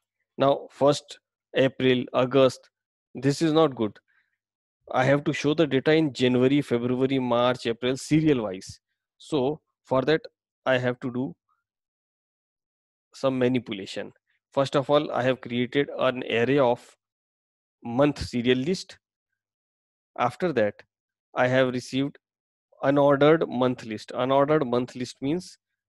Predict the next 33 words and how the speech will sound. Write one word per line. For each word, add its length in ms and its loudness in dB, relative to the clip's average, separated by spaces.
list 460 -2
pivoted 460 0
C 180 -10
S 120 -8
V, 100 -12
pivoted 460 0
C 160 -4
S 100 -4
V 300 -10
dot 260 0
columns. 440 -6
Columns 420 0
means 360 -6
month. 280 -10
So 260 -2
here 400 2
I 120 0
received 420 -4
unordered 640 -2
month 300 -6
list. 200 -12
That 200 -4
means 260 -6
f-, 160 -20
uh, 360 -4
s-, 280 -16
from 300 -6
first 300 0
I 80 2
will 140 0
get 280 -2
April, 480 -2
August, 500 0